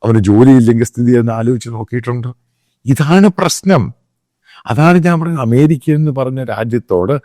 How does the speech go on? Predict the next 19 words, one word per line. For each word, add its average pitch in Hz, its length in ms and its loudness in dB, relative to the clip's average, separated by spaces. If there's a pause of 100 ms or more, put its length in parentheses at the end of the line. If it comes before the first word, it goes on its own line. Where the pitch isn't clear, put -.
(340)
നമുക്ക് 143 320 -2
അടിക്കാൻ 127 440 -4
സമയമായിട്ടില്ല. 131 1040 -2 (680)
കാരണം 170 180 4
നമ്മൾ 160 340 2
എ-, 135 380 4
നോക്കാൻ 170 680 4
പറ്റത്തില്ല 208 400 2
അങ്ങോട്ട്. 170 500 -2 (1000)
അമേരിക്ക 190 400 6
പോയവർക്ക് 165 560 0
മാത്രമേ 160 340 -6
അറിയത്തുള്ളൂ 156 600 -4 (260)
ആ 147 180 -4
രാജ്യം 139 580 -2
എത്ര 135 200 -6
പവർഫുൾ 147 680 -2
ആണെന്ന് 123 400 -4 (640)
സാമ്പത്തികമായിട്ടൊക്കെ. 139 1000 0